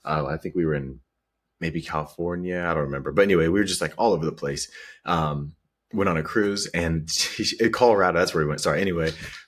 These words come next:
we were going all over the place, and she was thinking that I was gonna propose to her in one of these spots. And then it just ended up being on just, like, a random Saturday night. Her mom was in town, uh, so it was, like, a really cool moment, but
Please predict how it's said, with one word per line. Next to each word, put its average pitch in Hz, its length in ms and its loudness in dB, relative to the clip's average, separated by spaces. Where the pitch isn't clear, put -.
we 117 120 8
were 107 200 8
going 110 180 4
all 98 140 4
over 92 100 2
the 92 80 2
place, 85 300 0
and 80 100 -2
she - 100 -2
was 80 160 0
thinking 95 360 -2
that 80 160 2
I - 20 -2
was 80 100 0
gonna 78 140 -6
propose 87 380 0
to 78 140 -4
her 76 180 2
in 76 100 -2
one 78 140 0
of 73 40 -6
these 71 140 -4
spots. 87 380 0
And 76 100 -2
then 76 140 0
it 78 160 2
just 76 200 -2
ended 82 200 2
up 76 120 2
being 82 160 0
on 76 140 0
just, 76 160 -6
like, 78 140 -4
a 78 40 -2
random 78 440 2
Saturday 78 400 0
night. 76 320 -4
Her 104 60 2
mom 95 200 4
was 82 120 2
in 78 120 -2
town, 76 420 -6
uh, 73 140 -4
so 87 120 -6
it 82 60 4
was, 73 140 -2
like, 65 160 -6
a 80 40 -6
really 73 240 0
cool 71 120 -10
moment, 73 360 -6
but 73 220 -4